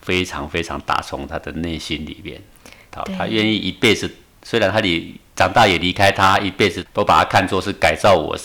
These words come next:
Speaker 1: 这一生最大最大的一个恩人嘛。
Speaker 2: 难怪会说“一日为师，终身为父”。
Speaker 1: 对，好，那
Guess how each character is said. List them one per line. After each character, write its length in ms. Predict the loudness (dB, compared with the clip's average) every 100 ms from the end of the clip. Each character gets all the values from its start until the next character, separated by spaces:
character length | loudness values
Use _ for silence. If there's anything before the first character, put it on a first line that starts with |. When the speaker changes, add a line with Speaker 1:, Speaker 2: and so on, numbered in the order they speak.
| -2
Speaker 1:
这 100 | 0
一 120 | 0
生 260 | 0 -2 -2 -8 -2
最 120 | -2
大 220 | 2 2
最 180 | 2 -2
大 220 | 0 -2
的 100 | -2
一 80 | -6
个 120 | -6
恩 240 | -4 -2
人 200 | -2 -4 -6
嘛。 200 | -12 -12 _ -8
Speaker 2:
难 200 | -6 -2
怪 160 | -2
会 100 | -2
说 300 | -4 -4 -4
“一 140 | -2 0
日 160 | 0
为 180 | 0 -2
师， 260 | -4 -6 -8
终 280 | -4 -2 -2
身 320 | -4 -6 -10
为 120 | -12 -14
父”。 140 | -16 -12
Speaker 1:
对， 200 | -8 -10 -10
好， 220 | -4 -4 2
那 180 | 2